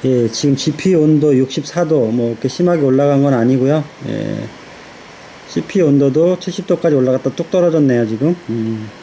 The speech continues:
일단 냉각은 잘 되는데, 예, 사용할 때 열이 올라가는 건 쑥 올라가고요. 예, 먼지 같은 거 조심하시고, 이런,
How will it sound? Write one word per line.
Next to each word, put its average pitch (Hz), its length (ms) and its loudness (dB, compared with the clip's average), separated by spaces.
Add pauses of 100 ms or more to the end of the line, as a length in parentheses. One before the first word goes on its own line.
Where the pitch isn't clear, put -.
(380)
일단 151 180 2
냉각은 165 420 2
잘 160 180 0
되는데, 135 600 0 (100)
예, 117 260 -4 (160)
사용할 156 340 -2
때 139 80 0
열이 123 160 2
올라가는 123 520 2
건 120 100 0
쑥 143 280 -2
올라가고요. 113 540 0 (1300)
예, 127 140 2
먼지 147 340 2
같은 190 300 0
거 180 80 2
조심하시고, 160 880 0
이런, 165 480 2